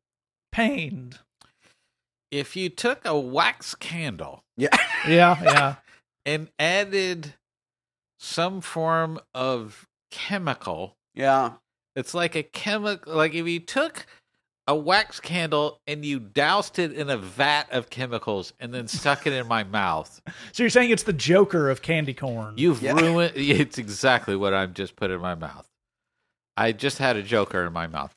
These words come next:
Speaker 2: This is what I'm
Speaker 1: Stop
Speaker 2: saying.
Speaker 1: saying "in your mouth."
Speaker 3: Uh,
Speaker 2: This
Speaker 3: hey.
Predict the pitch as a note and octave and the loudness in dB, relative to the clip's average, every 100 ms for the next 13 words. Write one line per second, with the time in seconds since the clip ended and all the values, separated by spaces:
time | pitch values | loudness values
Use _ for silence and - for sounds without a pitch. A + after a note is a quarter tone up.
0 | _ _ B2 F3 F#3 F3 D4+ D#4+ C3 G#3+ | _ _ -2 -2 2 4 6 4 2 2
1 | B3+ F#4 C4 G3+ G#3+ A#3 F3+ D#3+ F#3+ A2+ | 4 4 2 0 0 0 0 -2 -2 -6
2 | B2+ - - - - - - F#3+ G3+ G3 | -10 -20 -12 -2 -2 -2 2 4 6 4
3 | F#3+ | 4